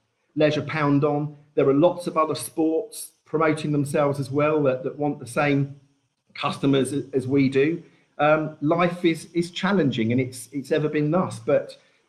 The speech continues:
we think that, that, that G B R has a really important role in the sport because we're very proud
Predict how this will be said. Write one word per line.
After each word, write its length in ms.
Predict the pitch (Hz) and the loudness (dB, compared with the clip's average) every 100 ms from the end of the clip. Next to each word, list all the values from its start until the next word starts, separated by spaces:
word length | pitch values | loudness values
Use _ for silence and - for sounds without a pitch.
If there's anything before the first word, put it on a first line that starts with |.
| _ _ 151 | _ _ -4
we 120 | 151 | 0
think 240 | 190 131 | 2 2
that, 220 | 143 - | 0 0
that, 200 | 151 - 147 | -2 -2 -2
that 140 | 127 | -2
G 200 | 175 185 | 2 4
B 180 | 175 160 | 4 6
R 220 | 151 147 | 4 4
has 160 | 151 139 | 0 0
a 40 | |
really 260 | 151 147 147 | 2 2 0
important 420 | 143 160 - 151 | -2 -2 -2 2
role 180 | 139 131 | 2 2
in 80 | |
the 60 | 131 | -2
sport 420 | 120 - 156 160 | -8 -4 -2 -2
because 220 | 143 160 | -6 -6
we're 160 | 147 165 | -2 0
very 260 | 160 156 151 | 0 0 -2
proud 640 | - 170 151 151 156 | -4 -2 0 0 -2